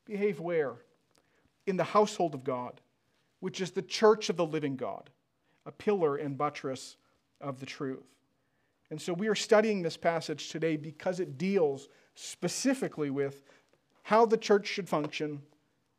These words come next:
and the great question of, of this series, how then should we worship?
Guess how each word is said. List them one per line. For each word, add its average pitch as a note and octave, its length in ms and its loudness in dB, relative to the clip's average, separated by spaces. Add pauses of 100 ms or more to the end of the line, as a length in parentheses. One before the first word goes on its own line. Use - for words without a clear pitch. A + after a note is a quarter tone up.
(180)
and F3 120 -4
the F3+ 60 2
great G3 180 4
question F3 540 4
of, C#3 180 -2
of D#3 100 -2
this D#3+ 160 -4
series, D3+ 560 -8 (280)
how G3+ 260 4
then D#3 420 0 (280)
should D#3+ 240 -4
we C#3+ 120 0
worship? C3+ 560 -6